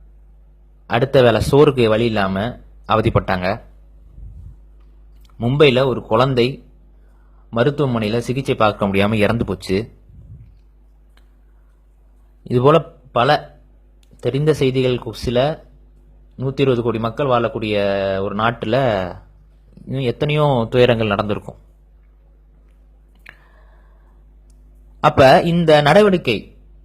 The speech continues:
திடீர்னு ஐந்நூறு ரூபா நோட்டும் ஆயிரம் நோட்டும் செல்லாது அப்படிங்கிற இந்த நடவடிக்கை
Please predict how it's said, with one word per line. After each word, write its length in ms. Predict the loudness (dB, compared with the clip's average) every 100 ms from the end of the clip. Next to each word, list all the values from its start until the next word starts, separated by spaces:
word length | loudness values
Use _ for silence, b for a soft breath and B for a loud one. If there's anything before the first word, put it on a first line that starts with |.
| -16
திடீர்னு 500 | -8 2 4 4 4 0 -6 -6
ஐந்நூறு 300 | -2 2 2
ரூபா 100 | 2
நோட்டும் 260 | 0 -2 2
ஆயிரம் 280 | 2 2 -2
நோட்டும் 300 | -4 -6 -4
செல்லாது 380 | 0 4 4 4
அப்படிங்கிற 400 | 0 0 -4 -2
இந்த 220 | -2 -2 -2
நடவடிக்கை 600 | 2 4 2 0 -2